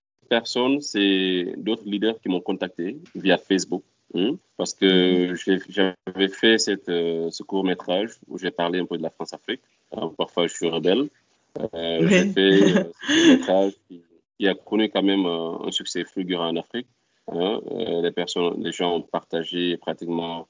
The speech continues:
Speaker 1: des milliers et des milliers de vues sur Facebook et sur YouTube.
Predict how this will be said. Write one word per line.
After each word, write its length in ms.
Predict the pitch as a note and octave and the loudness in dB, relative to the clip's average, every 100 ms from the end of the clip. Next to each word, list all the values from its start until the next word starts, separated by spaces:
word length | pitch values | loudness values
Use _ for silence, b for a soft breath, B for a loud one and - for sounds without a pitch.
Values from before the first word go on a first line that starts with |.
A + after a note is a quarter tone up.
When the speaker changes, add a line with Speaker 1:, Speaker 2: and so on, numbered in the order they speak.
| _ _ _ - | _ _ _ -6
Speaker 1:
des 140 | F2 | -2
milliers 580 | F2 A2 A2+ A#2 A#2 G#2 | 2 2 2 2 2 2
et 40 | |
des 60 | F#2+ | 0
milliers 320 | F#2+ F2+ F#2 | 0 2 0
de 120 | F2+ | 0
vues 260 | D#2+ F#2 F2+ | -2 -6 -4
sur 160 | F2+ - | -6 -6
Facebook 500 | F2+ E2+ D#2+ F2+ F2+ | -4 -4 -4 -6 -4
et 80 | - | -6
sur 240 | - E2 | -6 -4
YouTube. 400 | E2 D#2+ A#2+ C#3+ | -4 -4 -2 -2